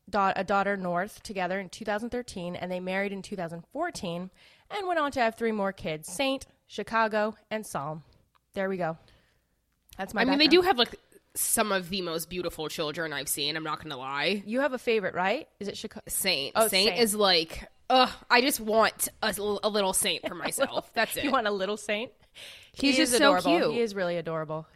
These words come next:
Speaker 1: Yeah.
Speaker 2: His little, like, curly hair, his smile, his little, he's got a little swag to him.
Speaker 1: Yeah.
Speaker 2: He's adorable.
Speaker 1: I'm excited to see them grow up. It's gonna be fun.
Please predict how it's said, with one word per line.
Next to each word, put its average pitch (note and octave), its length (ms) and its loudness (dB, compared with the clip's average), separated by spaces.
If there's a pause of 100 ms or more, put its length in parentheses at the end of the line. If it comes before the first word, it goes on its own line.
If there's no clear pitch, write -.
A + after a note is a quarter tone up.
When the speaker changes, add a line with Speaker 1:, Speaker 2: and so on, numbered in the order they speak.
Speaker 1:
Yeah. E3 260 -4
Speaker 2:
His A#3 160 -2
little, B3 200 2
like, B3 180 2
curly A3 380 4
hair, B3+ 520 6
his G3+ 200 -4
smile, A#3+ 920 6
his A3 260 -4
little, F#3 160 -2
he's A3+ 180 -8
got G#3+ 100 2
a F#3+ 60 -2
little E3 160 -2
swag B3 520 4
to B3 200 0
him. A#3 260 2
Speaker 1:
Yeah. E3+ 160 2
Speaker 2:
He's A3 220 -10
adorable. C#3+ 440 -8
Speaker 1:
I'm C#4+ 120 0
excited B3 320 -2
to A#3 80 -8
see G#3 160 -8
them F#3 180 -6
grow E3 220 -2
up. D3+ 240 -8 (160)
It's G#3+ 120 -20
gonna B3+ 140 -4
be G#3 100 -8
fun. D#3+ 260 -4